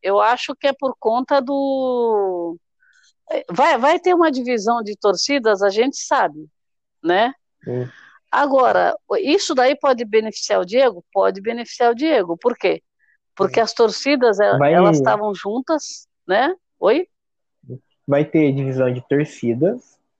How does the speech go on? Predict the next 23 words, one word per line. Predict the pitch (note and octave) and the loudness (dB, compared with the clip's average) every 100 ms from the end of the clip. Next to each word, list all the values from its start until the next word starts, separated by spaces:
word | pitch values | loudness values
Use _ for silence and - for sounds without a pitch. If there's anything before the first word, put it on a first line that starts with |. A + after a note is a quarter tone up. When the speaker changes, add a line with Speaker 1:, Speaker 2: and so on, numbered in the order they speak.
| _ | _
Speaker 2:
e | D#3 | -2
também | D#3+ G3 E3 C3 D3 A#3 | 2 2 2 2 2 2
Speaker 1:
Isso. | A#3+ A3+ - - - E3 | 4 2 2 -6 -10 -4
Speaker 2:
vai, | C#3 D#3 D#3+ D#3+ | 0 4 2 2
e | D#3+ | -2
também | D#3+ D3+ D3 D#3+ | -2 -2 2 2
é, | F#3 F#3 - - | 4 2 0 2
é | C3+ C#3+ | 4 4
o | C#3+ D3 D3 C#3+ C#3 C3+ | 4 4 4 4 4 2
pessoal | - D3+ - C3+ C#3 | 0 -2 0 -2 0
também, | C3 B2+ B2+ A#2+ G2 _ _ _ _ _ | -2 -2 -2 -4 -8 _ _ _ _ _
tanto | D3 D#3 D#3+ D3 | 0 0 0 0
do | C#3+ C#3 C3+ | 4 4 4
Lucas, | C3 F#3+ G#3+ C#3+ C3 | 4 2 2 -2 0
tanto | C3+ B2+ C3 | -2 -2 0
da | A#2 | 2
Ari, | B2+ G#3 G3 | 2 2 0
tão | C#3 | -2
cansados | C#3 F#3 A3+ - B3+ D4 A#3 | 0 0 0 0 0 2 2
de | D#3 | 2
votação, | C#3 C3+ B2 - G#2 | 0 0 -2 -2 -10
porque | - B2 C#3+ C3+ | -6 -4 0 0
a | C3 | 2